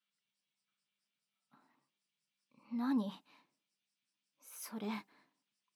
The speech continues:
脅してるつもり？他の人に見せたりとか、ネットに上げたりとか、そういうのやめて欲しかったら黙ってしろってこと？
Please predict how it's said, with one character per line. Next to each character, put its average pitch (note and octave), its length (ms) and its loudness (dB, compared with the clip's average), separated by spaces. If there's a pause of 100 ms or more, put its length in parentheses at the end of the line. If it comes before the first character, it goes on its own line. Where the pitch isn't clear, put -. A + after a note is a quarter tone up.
(240)
脅 C4 200 0
し D4 80 -2
て D#4+ 140 4
る D#4+ 100 2
つ - 140 2
も D#4 140 6
り？ D4 100 2 (1160)
他 D4+ 320 2
の E4 140 4
人 F4 240 4
に C4 140 8
見 B3 120 8
せ D#4+ 140 4
た A#3+ 120 2
り G#3+ 100 2
と G3 120 -4
か、 G3+ 300 -6 (540)
ネ G#3+ 100 -2
ッ G#3 120 -4
ト B3+ 120 2
に B3+ 160 6
上 A#3 100 4
げ A#3+ 140 2
た C4 120 2
り A3+ 100 0
と F#3+ 120 -10
か、 - 300 -18 (1040)
そ D4+ 320 4
う D#4+ 60 8
い D#4+ 100 6
う E4 120 4
の A#3 120 4
や G3+ 160 -2
め B3 140 2
て C#4+ 80 0
欲 C#4 160 2
し - 140 -2
か A#3 80 0
っ G#3 60 0
た E3+ 160 -10
ら F#3 200 -12
黙 B3 260 6
っ - 40 2
て - 180 -4
し - 200 -4
ろ A#3 100 4
っ C#4 80 -6
て B3+ 120 0
こ G3 220 -8
と？ G#3 100 -6